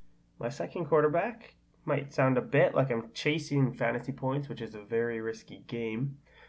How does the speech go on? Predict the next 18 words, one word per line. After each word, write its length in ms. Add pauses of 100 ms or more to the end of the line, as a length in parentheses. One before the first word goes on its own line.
(160)
but 80
it's 200
Ryan 260
Fitzpatrick. 800 (640)
Uh, 300 (280)
he's 180
owned 120
about 200
thirty 200
percent 400 (200)
of 360
leagues, 440
so 360
he's, 240 (240)
again, 400
still 360 (140)
very 400
available. 680